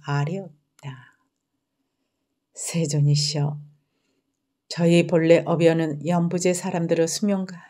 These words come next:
함께 저들의 태어남과 죽음을 모두 간장하는 것이옵니다. 저의 본래 언은 중생을 크게 이익되게 하려는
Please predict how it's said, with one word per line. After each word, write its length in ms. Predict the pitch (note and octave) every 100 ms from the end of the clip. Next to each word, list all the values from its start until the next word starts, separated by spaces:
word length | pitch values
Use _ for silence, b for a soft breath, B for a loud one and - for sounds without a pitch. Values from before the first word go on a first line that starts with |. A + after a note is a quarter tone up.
| -
함께 520 | D3 D3 - C3+ - _ _ _ _ _ _ _ _
저들의 680 | - F3+ F3 F3 E3+ D#3+ D3+
태어남과 720 | - F3+ D#3+ D#3+ D#3 D3+ D3+ D3
죽음을 480 | - D3+ D#3+ D3+ D3
모두 800 | D3+ F3+ G3 G#3 A3 A3 A3+ - _ _ _ _
간장하는 1160 | - D3+ D3+ D3 C#3+ C#3+ D3 - - G#3+ G#3 G3 _
것이옵니다. 960 | - G3+ - G#3 G3 F3 D#3 C#3+ C3+ _ _ _ _ _ _ _ _ _ _ _ _ _ _ _ _ _ _ _ _ _ -
저의 340 | - F3 F3
본래 300 | D#3 E3+ E3+
언은 520 | E3+ E3+ E3 D#3+ D3 -
중생을 600 | - F#3+ G3+ G3+ G3 G3
크게 380 | - C#4 C4 -
이익되게 560 | A3+ B3+ B3 B3 A#3+
하려는 720 | G#3+ - - B3 B3 A#3+ A3